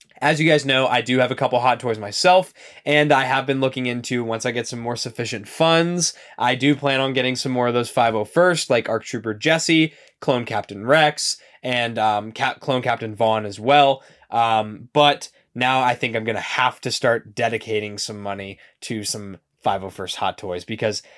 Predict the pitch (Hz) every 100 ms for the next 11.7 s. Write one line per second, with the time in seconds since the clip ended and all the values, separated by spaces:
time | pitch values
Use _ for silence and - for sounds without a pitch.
0 | _ - 127 135 147 139 127 123 123 120
1 | 120 113 - 147 151 - 147 139 135 123
2 | 123 120 113 117 117 113 110 110 107 107
3 | 107 _ - 110 110 113 123 - 160 180
4 | 226 - - 165 156 131 123 117 117 117
5 | 113 113 110 110 - _ _ - 117 117
6 | 117 123 165 156 139 - 127 127 131 131
7 | 123 - - 123 123 139 127 117 113 117
8 | 113 - 117 113 110 110 - - 131 143
9 | 190 170 160 160 156 147 139 120 - -
10 | 135 151 156 160 - 123 123 143 139 139
11 | - - 180 170 185 196